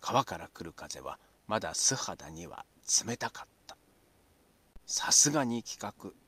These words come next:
中っ腹になって、「こんな姿では歩いて家へは帰れません。なんとかしていただかなければ困ります。」「よしよし、いい工夫をしてやる。」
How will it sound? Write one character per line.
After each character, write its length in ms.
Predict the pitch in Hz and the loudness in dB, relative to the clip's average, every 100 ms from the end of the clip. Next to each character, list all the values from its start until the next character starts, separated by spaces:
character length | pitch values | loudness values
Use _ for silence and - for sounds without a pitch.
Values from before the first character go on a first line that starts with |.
| 101 | -8
中 240 | - - | -4 -4
っ 60 | - _ | -6 _
腹 200 | 110 98 | -2 -2
に 140 | 101 | -4
な 100 | 80 | -8
っ 20 | - _ | -12 _
て、 160 | - - _ _ _ _ _ _ _ _ - - _ - | -20 -20 _ _ _ _ _ _ _ _ -20 -20 _ -14
「こ 280 | - - 135 | -10 -8 -6
ん 180 | - | -4
な 140 | 123 120 | -2 6
姿 500 | - 120 - - 165 | 6 6 4 -4 -8
で 100 | 92 | -8
は 240 | 90 - - - - _ | -2 -2 -2 -16 -20 _
歩 280 | - 117 190 | -2 2 2
い 80 | 135 | 0
て 240 | 82 87 _ _ _ - | -10 -14 _ _ _ -12
家 340 | - - 151 | 2 4 4
へ 40 | |
は 160 | 123 95 - | -2 -4 -4
帰 240 | - - | -4 -2
れ 60 | 123 | -4
ま 140 | 113 | -6
せ 120 | - | -6
ん。 60 | 104 - _ _ _ _ _ _ - | -6 -12 _ _ _ _ _ _ -2
な 180 | - | 2
ん 40 | 196 | 4
と 120 | - | 2
か 120 | - | -2
し 120 | - | -6
て 100 | - | -4
い 60 | 113 | -4
た 140 | 113 | -2
だ 80 | 113 | -4
か 120 | 117 | -4
な 140 | 110 110 | -6 -6
け 120 | 113 | -8
れ 60 | 95 | -6
ば 160 | 98 - | -6 -8
困 300 | - 101 156 | -12 0 0
り 80 | 151 | 0
ま 100 | 131 | -2
す。」 320 | - - - _ _ _ _ _ _ _ - _ _ _ _ - - - | 0 0 -2 _ _ _ _ _ _ _ -20 _ _ _ _ -20 -20 -4
「よ 420 | - - 80 82 - | -2 2 4 4 4
し 200 | - 71 | 2 2
よ 200 | - - | -4 2
し、 280 | - - - _ _ _ _ _ _ | 2 2 -6 _ _ _ _ _ _
い 460 | - 78 131 160 120 | -12 -2 2 2 0
い 40 | |
工 160 | - 85 | -8 -12
夫 420 | 85 - 80 82 | -12 -10 -10 -6
を 80 | - | 0
し 160 | - - | 2 2
て 160 | - | -4
や 160 | - - | -6 -6
る。」 140 | - | -8